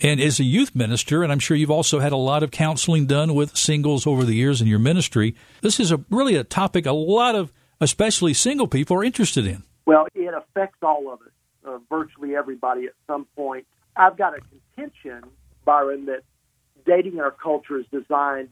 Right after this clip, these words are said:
Speaker 2: fundamentally to fail. And I think we've bought into that. And, uh, this isn't a throw the baby out with the bathwater, but, uh, I do have some conviction about how we date,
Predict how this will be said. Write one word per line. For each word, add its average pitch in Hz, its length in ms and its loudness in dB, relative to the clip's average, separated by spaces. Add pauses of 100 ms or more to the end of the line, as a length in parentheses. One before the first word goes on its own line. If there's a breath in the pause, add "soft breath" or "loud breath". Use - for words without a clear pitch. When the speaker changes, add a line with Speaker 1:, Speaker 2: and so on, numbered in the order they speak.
(160)
Speaker 2:
fundamentally 143 540 -4
to - 100 -16 (140)
fail. 123 440 -2 (460)
And 131 260 -4
I 127 120 0
think 160 220 -4
we've 143 140 -2 (320)
bought 147 260 4
into 147 260 -8
that. 131 500 -6
And, 113 120 -16 (400)
uh, 131 220 -2 (180)
this 175 200 2
isn't 165 260 4
a 135 160 2
throw 156 300 2
the 123 260 -6 (220)
baby 147 300 -2
out 135 120 0
with - 100 -20
the - 120 -8
bathwater, 127 720 -2
but, 127 200 -6 (420)
uh, 160 60 -8
I 175 200 0
do 208 200 -6
have 175 260 0
some 123 140 -16
conviction 127 640 -8
about 123 280 0
how 143 240 0
we 131 140 -8
date, 123 400 -8